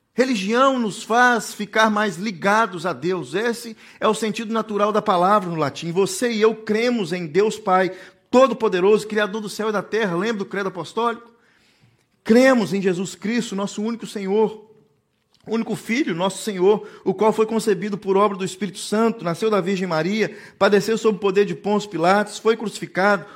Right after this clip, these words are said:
morto e sepultado. Nós cremos. E por isso nós somos religiosos, porque nós cremos. Quem era, então, esse grupo religioso, conhecido como fariseu, que Jesus, de vez em quando, repreendia suas atitudes,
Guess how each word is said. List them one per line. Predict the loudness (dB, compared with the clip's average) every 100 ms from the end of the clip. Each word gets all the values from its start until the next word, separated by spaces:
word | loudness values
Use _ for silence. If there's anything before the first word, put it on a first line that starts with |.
| -8
morto | 2 4 4
e |
sepultado. | 0 -6 -6 -2 0 0 0
Nós | -2 -2
cremos. | 0 2 2 0 -6 -12 -20 _ _ _ _ _ _ _ _ _ -8
E |
por | -4 -2
isso | -2 0
nós | -2
somos | 0 2 4 4
religiosos, | 2 0 0 0 0 0 -4
porque | -8 -4
nós | -4 0
cremos. | 4 4 4 -2 -18 -20 _ _ _ _ _ _ _ _ _ 2
Quem | 4 4 2
era, | 0 -4
então, | -4 -4 -4 -6 -14 _ -6
esse | -6 -4
grupo | -6 -6 -4 -2
religioso, | -4 -4 -2 0 0 -2
conhecido | -6 -8 -8 -8 -8
como | -8 -6
fariseu, | -6 -8 -8 -4 -4 -4 -8 -20 _
que | -6
Jesus, | -2 -2 -4 -4 -4 -4
de | -6
vez | -8 -6
em | -6
quando, | -8 -10 -8 -6 -4
repreendia | -4 -4 -8 -8 -8 -6 -6
suas | -6 -8
atitudes, | -8 -12 -10 -8 -8